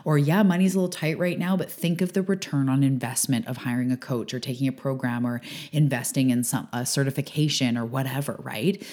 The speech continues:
Like, yes, we get squeezed, but they are tests. So don't look at tests like you're being tested by some asshole that's trying to test you. That's definitely not what it is.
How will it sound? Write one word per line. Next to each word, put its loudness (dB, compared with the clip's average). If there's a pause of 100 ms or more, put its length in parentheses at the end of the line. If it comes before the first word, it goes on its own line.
(220)
Like, 2 (280)
yes, 0
we 4
get 0
squeezed, 2
but -4
they 4
are 2
tests. -4 (300)
So 0
don't 4
look 2
at -2
tests -4
like 0
you're 2
being 4
tested -2
by -2
some 0
asshole -2
that's -6
trying -2
to -8
test -4
you. -8 (380)
That's 2
definitely 0
not 0
what -4
it -10
is. -6